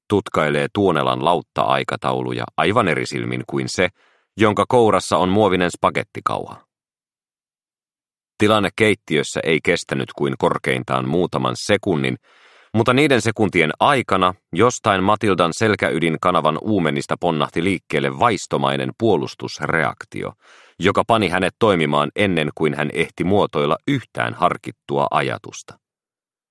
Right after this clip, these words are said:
Liskoaivot ottivat ohjausvastuun, ja salaman nopealla ranneliikkeellä Matilda linkosi kauhallisen kiehuvaa spagettia häntä aseella osoittavan kaljupäisen miehen rosoisille kasvoille.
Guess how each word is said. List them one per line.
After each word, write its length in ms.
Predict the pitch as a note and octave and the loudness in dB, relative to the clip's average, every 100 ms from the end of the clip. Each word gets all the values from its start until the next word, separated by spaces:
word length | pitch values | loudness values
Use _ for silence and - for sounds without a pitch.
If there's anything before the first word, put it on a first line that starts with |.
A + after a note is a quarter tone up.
| _ _ _ _ | _ _ _ _
Liskoaivot 840 | F2+ A2+ - - F2+ E2 E2 D#2+ - | 0 2 0 0 2 2 2 0 -2
ottivat 420 | F2+ - F#2 D#2+ - | -4 -6 -4 -4 0
ohjausvastuun, 1120 | G#2 G2 D2 B1+ B1 C#2+ D2+ - - A#1 A#1+ - _ _ - | -2 -2 -2 -4 -2 0 -2 -2 -8 -8 -8 -12 _ _ -2
ja 80 | F2+ | 2
salaman 400 | B2+ A#2 G2+ F#2+ | 2 4 2 2
nopealla 380 | F#2 G2 F#2 | 2 2 2
ranneliikkeellä 800 | F#2 A2 F#2+ D#2 D#2 - E2 D2+ | 2 2 2 0 0 0 -2 0
Matilda 500 | E2+ F#2+ F#2+ D2+ D2 | 0 0 0 0 2
linkosi 440 | A2 G2 D#2 - D#2 | 0 0 -2 -4 -2
kauhallisen 680 | - G#2+ D2 C#2+ C2+ D#2+ C#2 | 0 0 0 -2 -2 -4 -6
kiehuvaa 460 | - G2+ D#2 C2+ C2 | -2 0 0 0 -2
spagettia 760 | - - F2+ D#2+ - - C2+ - _ _ - | 0 0 0 -2 -6 -2 -2 -2 _ _ -4
häntä 220 | A2 G2 | 0 2
aseella 440 | A2+ A#2+ G2+ F2 | 2 2 2 2
osoittavan 600 | D#2 F2+ F2 D#2+ - E2+ E2 | 2 0 0 0 0 0 2
kaljupäisen 640 | A#2+ F#2+ D#2+ D#2+ D#2 E2 | 0 2 0 0 0 -2
miehen 380 | D#2 F2 D#2 D2 | -2 0 -2 -2
rosoisille 640 | - G#2 F#2 C#2+ C#2+ C#2+ - | 0 0 0 -2 -2 -4 -2
kasvoille. 600 | G2+ F2 - - G1+ - | 2 0 0 -10 -10 -10